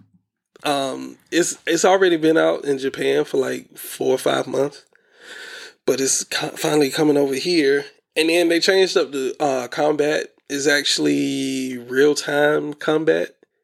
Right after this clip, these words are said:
What is it? No, turn-based. It's turn-based, but it's, like, a funky one. It's, it's not like everybody just stands in this line. It's more so people just, like, walking around with the bat,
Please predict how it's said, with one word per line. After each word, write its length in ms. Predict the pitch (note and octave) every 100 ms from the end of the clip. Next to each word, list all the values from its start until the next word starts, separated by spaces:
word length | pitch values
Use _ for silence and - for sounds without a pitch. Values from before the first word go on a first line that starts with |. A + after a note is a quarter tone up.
| _ _ _ _ -
What 160 | D3 C#3
is 140 | C3+
it? 280 | - - - -
No, 220 | D3 C#3
turn-based. 800 | C3+ F3+ E3+ C#3+ B2 - - -
It's 140 | - B2+
turn-based, 580 | - C#3+ B2+ - - - - - -
but 120 | E3+
it's, 120 | A3+
like, 200 | G#3 D#3
a 80 | A#2+
funky 500 | - D#3 F3 E3+ D3
one. 300 | B2+ A#2+ -
It's, 340 | - D3 - - -
it's 160 | D3+ D#3
not 260 | E3 E3+
like 380 | D3+ C3+ B2+ - C#3
everybody 480 | D3 C#3+ C#3 C3+
just 180 | B2+ B2
stands 380 | - C3 C3 C3
in 100 | C3
this 180 | B2+ B2+
line. 460 | B2+ B2 C3+ D3+ - - - -
It's 240 | - C#3+ C#3+
more 240 | D3 D3
so 640 | - D#3+ C#3+ C#3 C3+ B2+ C3 _ _ _ -
people 280 | G#3+ G3+
just, 200 | D#3+ E3
like, 160 | D#3 B2+
walking 320 | B2+ C#3+ D3
around 300 | C#3 C#3 C3+
with 140 | C3+ C3+
the 80 |
bat, 420 | C3 C3 C#3 D3+